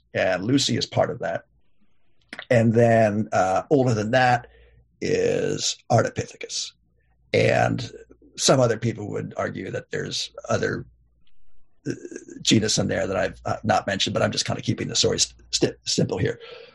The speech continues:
But anyway, Artie is, it's too early to be Homo sapiens proper. And so it's something in the human family, but certainly you would not call it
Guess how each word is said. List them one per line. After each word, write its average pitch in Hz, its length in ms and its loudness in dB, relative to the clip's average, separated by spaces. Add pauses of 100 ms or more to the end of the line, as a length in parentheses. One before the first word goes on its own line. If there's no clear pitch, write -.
(160)
But 127 140 4
anyway, 127 300 2
Artie 147 440 4
is, 123 220 -2
it's 120 300 2
too 220 160 0
early 151 220 6
to 127 100 0
be 110 340 -2 (240)
Homo 117 240 2
sapiens 104 520 0
proper. 87 640 0
And 95 400 0
so 98 260 2
it's - 180 0
something 160 600 2
in 175 140 0
the 156 60 4
human 135 340 2
family, 113 640 2
but 104 320 -2
certainly 110 460 0
you 104 160 -4
would 98 120 -4
not 101 240 0
call 92 220 2
it 92 80 -2